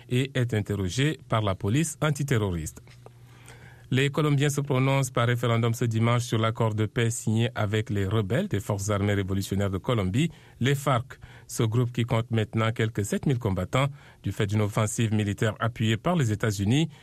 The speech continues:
a accepté de déposer les armes et de chercher à conquérir le pouvoir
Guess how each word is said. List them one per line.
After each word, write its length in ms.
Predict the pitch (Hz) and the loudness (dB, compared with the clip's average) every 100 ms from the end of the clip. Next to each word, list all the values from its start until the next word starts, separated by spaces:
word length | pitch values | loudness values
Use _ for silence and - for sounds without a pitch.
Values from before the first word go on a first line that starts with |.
| - - | -12 -2
a 100 | 117 | 0
accepté 460 | 117 - 120 131 | 0 0 -2 0
de 100 | 113 | 0
déposer 480 | 104 131 131 139 123 | 2 0 0 0 2
les 240 | 123 95 123 | 2 2 2
armes 360 | 131 139 135 - - - | 2 2 0 -4 -18 -8
et 140 | 113 107 | -2 0
de 140 | 104 | 0
chercher 440 | - 107 - 113 104 | 0 -2 0 0 0
à 60 | |
conquérir 540 | - 110 - 113 117 107 | 0 -2 0 0 2 0
le 100 | 104 | -2
pouvoir 540 | - 90 101 120 123 | -2 -2 0 2 0